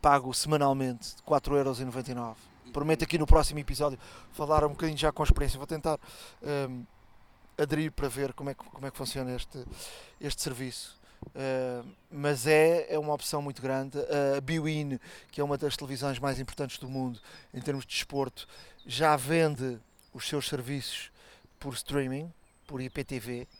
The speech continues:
Isto também um bocadinho para, e deixa-me lá falar aqui um bocadinho da, da, da área da, da pirataria, até para combater, eh, já começa a haver aí muitos serviços de I P T V, eh, com,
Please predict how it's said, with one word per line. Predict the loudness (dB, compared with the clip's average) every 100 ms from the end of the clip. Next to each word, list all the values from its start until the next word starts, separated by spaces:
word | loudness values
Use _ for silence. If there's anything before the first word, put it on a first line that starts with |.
| _ -20 -20 -20 -20 -20 -8
Isto | -6 2
também | 4 4
um | 2
bocadinho | 2 0 0
para, | 8 8 8 2 -8 -16
e | -14
deixa-me | -12 -12 -10
lá | -8 -8
falar | -6 -6 -6
aqui | -8
um | -10
bocadinho | -10 -10
da, | -10 -10 -12 -20 -20 -20 -12
da, | -6 -4 -4 -8 -14 -18 -6
da | -2
área | 0 0
da, | -2 -4
da | -8
pirataria, | -6 -4 -4 -4 -6 -8 -10 -16 -18 -14
até | -2 -2
para | -2
combater, | -6 -4 -2 -2 -4 -4 -6 -16 -18 -18 -12
eh, | -10 -8 -10 -12 -14 -16 -10
já | -8
começa | -8 -6 -4
a |
haver | -2
aí | -2 -2
muitos | -4 -4 -6
serviços | -8 -8 -8 -10
de | -10
I | -10
P | -10
T | -10 -12
V, | -12 -16 -18 -20 -20 -20 _
eh, | -14 -12 -12 -14 -18 -20 _ _ _ _ -20 -20 -12
com, | -10 -12